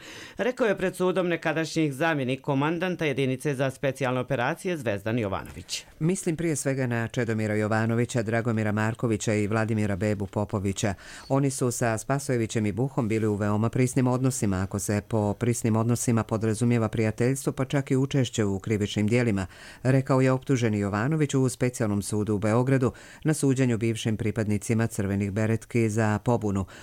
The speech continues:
Speaker 2: On je rekao da bi tužilaštvo trebalo da podigne niz krivičnih prijava protiv Čedomira Jovanovića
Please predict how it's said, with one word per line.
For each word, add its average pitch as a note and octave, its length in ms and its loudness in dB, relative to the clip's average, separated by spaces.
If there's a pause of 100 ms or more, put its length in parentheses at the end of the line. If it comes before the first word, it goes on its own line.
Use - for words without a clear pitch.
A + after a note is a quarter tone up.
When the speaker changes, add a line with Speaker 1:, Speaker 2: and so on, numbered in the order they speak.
(140)
Speaker 2:
On D#3 120 2
je C3 60 2
rekao C3 300 0
da G#2+ 140 0
bi G#2 100 -2
tužilaštvo A2+ 580 0
trebalo A#2 420 0
da G2+ 280 0
podigne A2+ 400 2
niz B2 300 2
krivičnih G#2+ 520 0
prijava A2+ 340 0
protiv G2+ 340 -2
Čedomira G2 500 0
Jovanovića A2+ 720 2